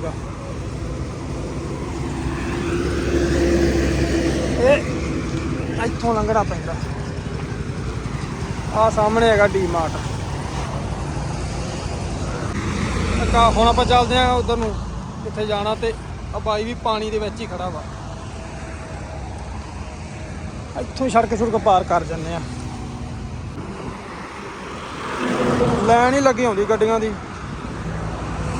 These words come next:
ਆਹ ਲੁਧਿਆਣੇ 'ਚ ਫਿਰ ਉਹ ਤੇ ਗਾਂਹ ਜਾ ਕੇ ਪਿੱਛੇ ਫਾਟਕ ਆ ਜਾਂਦੇ ਆ ਨਾ, ਜਿਹੜੇ ਉਹ ਬੱਦੋਵਾਲ ਤੋਂ ਜਿਹੜੀ ਫੌਜੀਆਂ ਵਾਲੀ ਲਾਈਨ ਜੀ ਆ, ਉੱਥੇ ਇਕੱਠੀਆਂ ਹੋ ਜਾਂਦੀਆਂ ਗੱਡੀਆਂ। ਹੁਣ ਚੱਲੇ ਆ ਵਾਪਸ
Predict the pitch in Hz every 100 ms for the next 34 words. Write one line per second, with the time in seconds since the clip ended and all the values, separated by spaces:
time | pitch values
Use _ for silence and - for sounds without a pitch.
0 | - - - - - 254 254 247 240 226
1 | 226 233 220 240 254 262 247 254 269 269
2 | 262 247 269 262 233 240 240 254 262 262
3 | 262 302 311 294 262 247 233 208 233 233
4 | 233 226 226 226 247 254 - - - 226
5 | 220 226 226 220 214 214 208 233 220 233
6 | 226 - 240 240 202 180 175 170 - -
7 | 202 202 - - - - - - - -
8 | - - - - - 90 90 90 90 -
9 | - 85 87 123 - - - 175 381 -
10 | - - - - 90 87 87 87 85 85
11 | - - - - - - - - - 240
12 | 240 254 156 233 220 - -